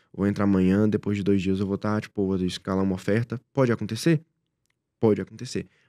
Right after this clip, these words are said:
mas normalmente não acontece. Então, é, eu diria que é isso, a pessoa focar que ela vai ter uma jornada e que, pô, não desiste. Uma hora, uma hora vai chegar seu momento ali de escalar,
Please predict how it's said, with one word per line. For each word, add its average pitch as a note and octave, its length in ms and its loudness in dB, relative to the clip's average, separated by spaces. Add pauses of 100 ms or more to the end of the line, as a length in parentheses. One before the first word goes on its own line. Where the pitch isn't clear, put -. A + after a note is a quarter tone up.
mas B2 160 0
normalmente A#2 420 0
não A#2 80 0
acontece. A2 500 -2 (360)
Então, G2 840 2
é, F#2+ 180 0
eu F#2+ 100 4
diria G2+ 320 2
que C3+ 120 -2
é B2 80 2
isso, - 280 0
a - 40 -8
pessoa F#2 340 -4
focar G2 400 -2
que - 100 -20 (160)
ela F#2+ 140 -2
vai G#2 120 0
ter A#2 100 -2
uma A#2 240 2
jornada G#2 520 2 (380)
e C3+ 80 -2
que, D3 220 0
pô, D3+ 180 0
não A2+ 120 2
desiste. A2+ 520 0
Uma F#2+ 180 -2
hora, G2 480 2 (300)
uma G2+ 140 -2
hora G2 200 2
vai G2+ 140 -2
chegar G#2 260 -2
seu A2 140 -6
momento G#2+ 340 -2
ali A2 160 0
de G2+ 100 -6
escalar, A#2 460 0